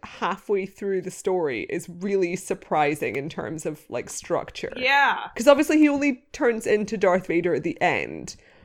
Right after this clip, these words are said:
Speaker 1: But the whole, like, the pacing of his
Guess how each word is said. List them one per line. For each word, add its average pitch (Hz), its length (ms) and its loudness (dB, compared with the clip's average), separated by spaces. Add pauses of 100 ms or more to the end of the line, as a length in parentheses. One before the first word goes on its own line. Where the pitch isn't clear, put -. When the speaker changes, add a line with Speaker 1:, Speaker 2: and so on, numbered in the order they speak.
(240)
Speaker 1:
But 180 420 6 (140)
the 214 80 8
whole, 254 360 6
like, 214 180 0
the 254 80 0
pacing 247 840 -4
of 220 120 -4
his 226 180 0